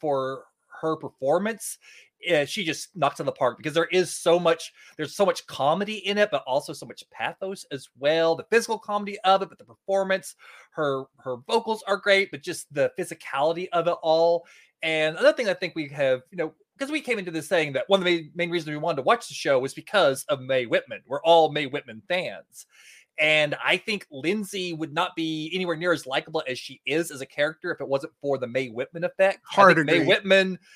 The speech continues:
Speaker 1: brings a lot of likability. So even whenever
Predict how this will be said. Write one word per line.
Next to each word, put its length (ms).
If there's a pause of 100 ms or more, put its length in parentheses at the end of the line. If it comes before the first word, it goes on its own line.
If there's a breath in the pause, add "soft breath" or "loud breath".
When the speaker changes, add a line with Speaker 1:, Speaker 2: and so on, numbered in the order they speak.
(160 soft breath)
Speaker 1:
brings 400 (120)
a 100
lot 380
of 80
likability. 680
So 200
even 200
whenever 520